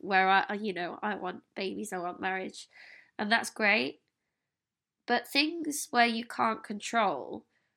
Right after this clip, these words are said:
so things like meeting a partner and getting the ball rolling to have those things, those end goals,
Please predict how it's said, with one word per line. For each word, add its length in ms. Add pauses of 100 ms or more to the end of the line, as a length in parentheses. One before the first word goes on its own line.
(120)
so 440
things 420
like 420
meeting 440
a 60
partner 600
and 160
getting 320
the 120
ball 320
rolling 500
to 120
have 240
those 260
things, 360
those 240
end 300
goals, 560